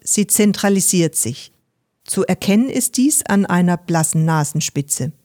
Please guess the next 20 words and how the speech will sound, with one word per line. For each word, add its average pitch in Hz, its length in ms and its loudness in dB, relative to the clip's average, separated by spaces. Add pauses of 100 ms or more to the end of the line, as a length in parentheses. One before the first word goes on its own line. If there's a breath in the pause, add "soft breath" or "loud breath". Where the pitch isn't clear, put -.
(220)
Weil 165 200 0
außerdem 175 500 2
die 170 80 0
Muskulatur 170 720 0
erschlafft, 233 720 -2
zeichnet 185 480 0
sich - 200 -2
das - 300 -4
typische 233 600 0
Mund-Nasendreieck 180 1300 0
ab. - 240 -10 (1040)
Auch 196 180 2
die 180 160 0
Durchblutung 208 800 0
der 175 180 0
Arme 175 300 2
und 160 140 2
Beine 156 360 2
verringert 185 500 0
sich. - 400 -6